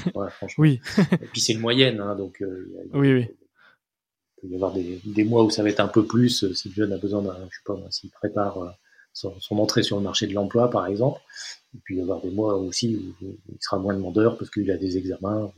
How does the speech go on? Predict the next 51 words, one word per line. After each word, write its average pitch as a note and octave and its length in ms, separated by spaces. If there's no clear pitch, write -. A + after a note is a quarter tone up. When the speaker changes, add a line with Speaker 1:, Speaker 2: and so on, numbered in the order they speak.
Speaker 1:
parce - 140
qu'il F#2 180
est E2+ 40
en E2 60
vacances, D#2 380
enfin F2 100
bref. F2 160
Donc, B2 200
c'est - 120
vraiment A#2+ 180
une C3 80
forme A2 180
de A2 60
moyenne. A2+ 460
Il - 560
faut C3+ 80
aller B2+ 100
sur B2+ 160
le G#2 80
site A2 180
demain G#2 220
point G#2 180
org, C3 300
tout B2+ 120
simplement, A#2 520
donc G2 160
avec F2+ 240
un F#2 100
un A#2 260
à G2+ 60
la F2+ 100
place F#2 200
du F2+ 160
i, B2 140
effectivement, G#2 680
et G#2+ 160
puis, C3+ 400
euh, G#2 140
s'inscrire. A2+ 480
Ça - 120
prend - 180
trois A#2+ 180
minutes, A2+ 340
c'est - 180
gratuit. G2+ 460
Euh, G2 680
vous A#2 240
verrez C3 360
qu'on B2 180
vous B2 280
indique, C3+ 500